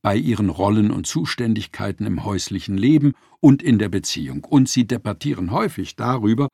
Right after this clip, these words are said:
und ringen verbal darum, wer was macht. Man könnte geradezu den Eindruck gewinnen,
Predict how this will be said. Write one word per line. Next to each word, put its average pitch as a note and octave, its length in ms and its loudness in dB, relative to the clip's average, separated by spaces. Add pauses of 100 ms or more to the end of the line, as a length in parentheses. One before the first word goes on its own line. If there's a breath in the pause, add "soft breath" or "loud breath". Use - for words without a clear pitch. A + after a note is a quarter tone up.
(260 soft breath)
und A2 200 4
ringen A2 460 6
verbal G#2 580 0
darum, F#2+ 680 0
wer G2+ 280 -2
was G2 300 -6
macht. - 340 -10 (1120)
Man G#2+ 120 -2
könnte A#3+ 320 0
geradezu D3+ 560 -6
den B2 200 0
Eindruck D#3 380 -2
gewinnen, B2 440 2